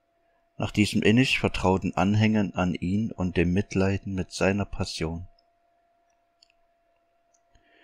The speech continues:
Und es ist seltsam, dass er solch ein Wort verwendete.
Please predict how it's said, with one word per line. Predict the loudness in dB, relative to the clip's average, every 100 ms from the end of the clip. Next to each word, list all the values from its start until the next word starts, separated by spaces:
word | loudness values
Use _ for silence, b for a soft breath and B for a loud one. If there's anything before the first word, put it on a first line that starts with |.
| b b b 0
Und | 4
es | 4 0
ist | -4 0
seltsam, | 0 0 -4 -4 -4 -6 _ _ _ _ _ _ _ _ _ _ _ _
dass | -4 0
er | 0
solch | 2 4 4 2
ein | 2 2 2
Wort | 0 0
verwendete. | -2 0 0 -2 -6 -8 -10